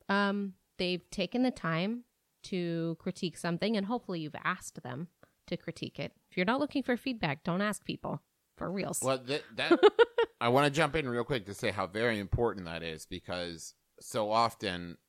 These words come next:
Speaker 2: this happens in theater. It is our touchstone. But, like, someone will be getting feedback that, that they've asked for,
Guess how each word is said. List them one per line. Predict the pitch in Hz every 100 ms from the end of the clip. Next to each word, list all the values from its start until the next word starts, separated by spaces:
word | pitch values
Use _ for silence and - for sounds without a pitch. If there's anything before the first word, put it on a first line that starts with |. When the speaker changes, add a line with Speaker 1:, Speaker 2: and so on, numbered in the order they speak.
| _
Speaker 2:
this | 95 95
happens | 101 107 123
in | 143 127
theater. | 113 87 104 _ _ - _
It | 82 90
is | 92
our | 107
touchstone. | - 85 - 78 80 - - - - -
But, | 113 104
like, | 104 92 90 -
someone | 107 101 101
will | 104
be | 95 92
getting | 104 95
feedback | - - 143 127 98 85 80 - - -
that, | 104 101 101
that | 107
they've | 110 101 -
asked | 131 151 151 - -
for, | - 98 80 76 90